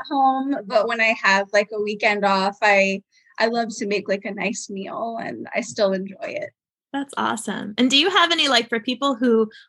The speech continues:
Speaker 2: want to start their own, like, cooking business or business, do you have any tips or tricks of the trade that you would recommend?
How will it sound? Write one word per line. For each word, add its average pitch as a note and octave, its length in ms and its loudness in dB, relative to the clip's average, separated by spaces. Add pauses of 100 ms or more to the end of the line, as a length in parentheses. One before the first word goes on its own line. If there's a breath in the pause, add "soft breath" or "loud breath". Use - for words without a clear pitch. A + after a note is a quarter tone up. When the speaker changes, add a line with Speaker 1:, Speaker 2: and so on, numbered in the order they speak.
(100)
Speaker 2:
want G#3+ 300 4
to A3+ 80 -4
start G#3+ 400 2
their G#3+ 200 -4
own, G3+ 260 0
like, F#3+ 300 -4 (340)
cooking C4+ 440 2
business A#3 480 2
or G#3 100 2
business, G#3 480 0
do A#3 100 0
you A#3+ 60 6
have B3 180 4
any B3+ 180 4
tips - 400 -4
or G#3+ 80 0
tricks - 360 -4
of A3 160 0
the A3 60 -2
trade G#3+ 540 2
that B3+ 140 2
you A3+ 100 2
would A3+ 100 -2
recommend? A3 680 -2